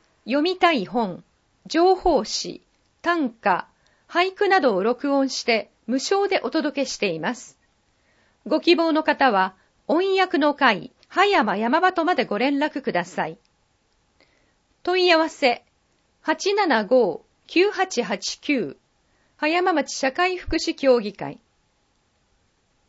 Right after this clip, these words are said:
ポップスアンサンブル、会員募集。ユーミンのナンバーなど、J-ポッ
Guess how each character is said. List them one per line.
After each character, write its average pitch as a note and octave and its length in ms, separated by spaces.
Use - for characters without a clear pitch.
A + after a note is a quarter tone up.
ポ D4 120
ッ C#4+ 40
プ G#4 140
ス - 260
ア D4+ 80
ン E4 80
サ D4 220
ン A3 100
ブ E3 120
ル、 D#3+ 220
会 F4 240
員 E4 340
募 G3 140
集。 G#3 440
ユ F#4+ 340
ー - 20
ミ C4+ 140
ン A3 80
の G#3+ 140
ナ C#4+ 140
ン C4+ 120
バ G3 160
ー - 20
な A3+ 160
ど、 F3+ 260
J- D#4+ 380
ポ F4 180
ッ F4 40